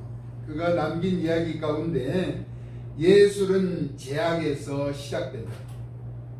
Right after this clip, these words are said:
예술이 자유분방하게, 예술이라는 미명 아래 제약이 없으면은 살지 못하고 죽게 된다는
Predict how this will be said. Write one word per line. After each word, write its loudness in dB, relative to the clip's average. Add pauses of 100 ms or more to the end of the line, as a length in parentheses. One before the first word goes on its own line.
(760)
예술이 0
자유분방하게, 2
예술이라는 2
미명 0
아래 0 (220)
제약이 2
없으면은 -2 (1500)
살지 -4
못하고 -2
죽게 -10
된다는 -12